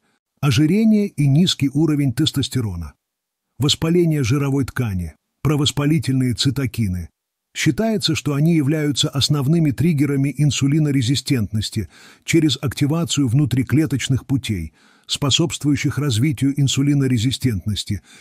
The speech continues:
и С Д два стимулируются факторами опухоли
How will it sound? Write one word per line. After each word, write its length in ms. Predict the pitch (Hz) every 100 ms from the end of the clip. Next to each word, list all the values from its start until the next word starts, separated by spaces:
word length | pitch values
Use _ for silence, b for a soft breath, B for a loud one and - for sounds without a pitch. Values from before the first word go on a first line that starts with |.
| B B
и 180 | 156 156
С 220 | - 151 101
Д 160 | 139
два 380 | 110 123 107 92 b b b
стимулируются 840 | - - 143 151 202 190 160 -
факторами 540 | 135 165 160 151 139 135
опухоли 640 | 131 - 156 - 113 104